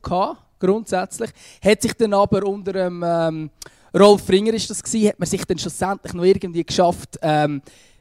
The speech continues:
ja, in die Barrage reinzumogeln. Man hat sogar, kurz hat sogar noch ausgesehen, wird man direkt, ähm, Abstieg, äh, äh, könnt, also direkt Abstieg drohen. Dann haben sie kurz noch ausgesehen, man könnte auf den achten Platz kommen. Das hat dann nicht ganz gelangt. Ist man dann schlussendlich neunter geworden, hat in der Barrage gespielt, Lugano unten.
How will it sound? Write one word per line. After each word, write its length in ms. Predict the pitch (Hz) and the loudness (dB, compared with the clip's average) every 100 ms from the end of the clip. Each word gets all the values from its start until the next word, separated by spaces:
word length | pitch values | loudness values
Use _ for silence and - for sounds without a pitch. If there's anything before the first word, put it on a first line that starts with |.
| _ | _
ja, 260 | 156 147 | 2 6
in 120 | 202 190 | 6 4
die 100 | 165 | 2
Barrage 480 | 160 170 208 202 | 4 6 4 2
reinzumogeln. 840 | 208 214 202 - 190 190 208 214 208 | 0 0 -2 -2 8 10 10 6 2
Man 100 | 175 | 0
hat 100 | - | -6
sogar, 260 | 190 165 175 | -6 -6 -6
kurz 380 | - 196 208 - | 0 2 2 0
hat 100 | - | -8
sogar 220 | - 170 | 0 0
noch 260 | 165 156 160 | 0 -4 0
ausgesehen, 380 | 170 175 165 | 0 -2 -6
wird 100 | 160 | -12
man 240 | 147 147 143 | -10 -10 -6
direkt, 360 | 156 - - - _ _ _ - | -6 -8 -14 -20 _ _ _ -2
ähm, 220 | 165 160 | -2 4
Abstieg, 460 | 180 180 233 185 - | 4 4 0 -6 -6
äh, 400 | 196 180 - 165 _ _ _ - | -2 -2 -2 -8 _ _ _ -4
äh, 340 | 165 156 147 147 - - - | 0 2 2 0 -8 -20 0
könnt, 300 | 160 147 - | 0 0 -6
also 160 | 147 | -6
direkt 360 | 139 143 160 - | 0 4 4 6
Abstieg 340 | 160 147 156 | 4 4 0
drohen. 300 | - 208 240 | 8 10 10
Dann 80 | 202 | 8
haben 60 | 170 | -2
sie 100 | 175 | -2
kurz 280 | 185 185 - | 0 0 -2
noch 140 | 175 | -2
ausgesehen, 240 | 175 - | -2 -4
man 80 | 160 | -6
könnte 220 | 165 165 | -4 -4
auf 60 | 156 | -4
den 100 | 151 | -4
achten 360 | 147 190 - - | 0 -2 -2 -6
Platz 240 | 202 202 | -6 -2
kommen. 320 | 202 202 190 | -2 -2 -4
Das 80 | 147 | -8
hat 140 | 147 | -12
dann 60 | 156 | -10
nicht 120 | 170 | -8
ganz 220 | 180 180 | -6 -8
gelangt. 200 | - 175 - - - | -10 -14 -16 -20 -8
Ist 120 | 202 202 | -4 -2
man 80 | |
dann 60 | 214 | 0
schlussendlich 440 | 196 208 214 180 | -2 0 0 0
neunter 220 | 180 226 233 | 0 0 6
geworden, 220 | 226 202 | 8 8
hat 80 | 180 | 4
in 60 | |
der 60 | 160 | -2
Barrage 360 | 170 185 202 | 0 0 -2
gespielt, 320 | - - 185 - | -4 -2 -2 -2
Lugano 440 | 156 147 190 196 | -4 -2 -2 -6
unten. 160 | 180 | -8